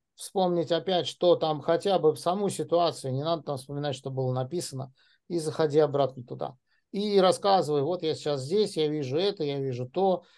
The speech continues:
Вот, ну-ка, дайте-ка мне бумажки ещё раз, я почитаю». Ну, управляй своим сновидением, управляй. «Так, вы чё, это, это, чё, покойники? Ну-ка сюда иди, чё ты тут мне рассказывал?»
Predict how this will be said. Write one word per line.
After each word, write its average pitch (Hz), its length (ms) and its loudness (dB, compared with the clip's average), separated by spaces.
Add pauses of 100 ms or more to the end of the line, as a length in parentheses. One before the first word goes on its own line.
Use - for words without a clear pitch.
(120)
Вот, 143 240 0
ну-ка, 180 220 -2
дайте-ка 175 400 0
мне 160 140 -2
бумажки 151 440 -2
ещё 151 240 -2
раз, 139 180 -4
я 143 80 -4
почитаю». 135 560 0
Ну, 190 320 2 (120)
управляй 233 680 4
своим 170 320 0
сновидением, 170 760 -2
управляй. 180 680 0 (320)
«Так, 180 280 6
вы 185 140 6
чё, 226 180 8
это, 151 240 4
это, 131 240 -2
чё, 139 140 0
покойники? 165 560 4
Ну-ка 202 240 -4
сюда 185 360 2
иди, 165 200 -4
чё 180 140 -2
ты 170 60 -10
тут 165 180 -4
мне 165 120 -2
рассказывал?» 139 720 0